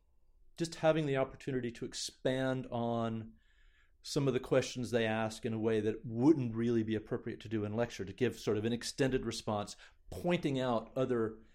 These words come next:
things that are connected to that question, which, you know, would disrupt the flow of a lecture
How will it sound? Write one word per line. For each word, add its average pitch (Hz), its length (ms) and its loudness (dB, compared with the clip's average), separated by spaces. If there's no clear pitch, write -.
things 131 360 0
that 123 80 -2
are 107 60 -4
connected 120 460 -2
to 120 120 -8
that 110 180 -2
question, 107 640 -2
which, - 500 -2
you 139 80 -6
know, 110 60 -2
would 117 260 -4
disrupt 139 400 2
the 120 80 -2
flow 120 220 6
of 104 100 6
a 110 40 2
lecture 107 520 0